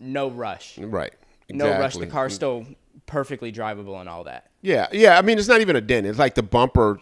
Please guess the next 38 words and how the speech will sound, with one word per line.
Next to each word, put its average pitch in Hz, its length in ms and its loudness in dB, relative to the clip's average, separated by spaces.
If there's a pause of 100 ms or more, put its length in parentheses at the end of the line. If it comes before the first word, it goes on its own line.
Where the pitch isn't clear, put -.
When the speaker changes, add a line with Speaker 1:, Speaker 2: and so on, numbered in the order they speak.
(120)
Speaker 2:
the 117 140 -6
bumper 120 380 2
clips - 480 -4
popped, - 580 -4 (420)
and 107 600 -4
there's 101 120 -2
Speaker 1:
It's 98 100 -8
Speaker 2:
a 101 40 -6
Speaker 1:
a - 20 -2
Speaker 2:
little 110 80 0
Speaker 1:
little 110 140 -6
Speaker 2:
scuff. 107 260 -2
Speaker 1:
scrape. 82 180 -14
Speaker 2:
There's 113 160 -8
a 113 40 -4
little 120 120 -2
Speaker 1:
Yeah. 92 80 -6
Speaker 2:
scuff 110 280 -4
that 101 100 -4
can 92 140 -12
probably 110 400 0
actually 92 300 -6
be 95 120 -12
buffed 92 360 -6
out. 95 280 -4
It's 117 100 -10
not 127 140 -4
even 98 160 -4
a, 92 120 -6 (360)
I - 60 2
don't 214 120 10
even 143 140 4
know 131 80 4
if 120 100 -4
it's 117 120 -10
to 120 100 -2
the 90 60 -6
metal, 98 360 -4